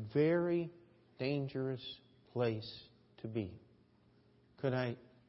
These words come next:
tell you tonight that that is exactly the opposite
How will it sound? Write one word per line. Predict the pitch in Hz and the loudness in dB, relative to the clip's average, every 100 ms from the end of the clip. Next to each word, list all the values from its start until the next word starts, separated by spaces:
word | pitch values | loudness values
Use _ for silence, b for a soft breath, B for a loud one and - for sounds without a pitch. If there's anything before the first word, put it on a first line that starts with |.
| _ _ _ _ _ _ _ - | _ _ _ _ _ _ _ 2
tell | 202 | 6
you | 190 156 | 6 4
tonight | - 131 123 107 - | 2 0 0 0 -2
that | 120 | 0
that | 135 131 | 2 2
is | 135 113 | 2 2
exactly | 117 110 98 139 165 170 170 160 | 0 -2 2 4 4 2 0 0
the | 143 143 135 - | 2 0 0 -2
opposite | - 175 170 - 104 - 76 | 0 0 0 -4 -6 -4 -8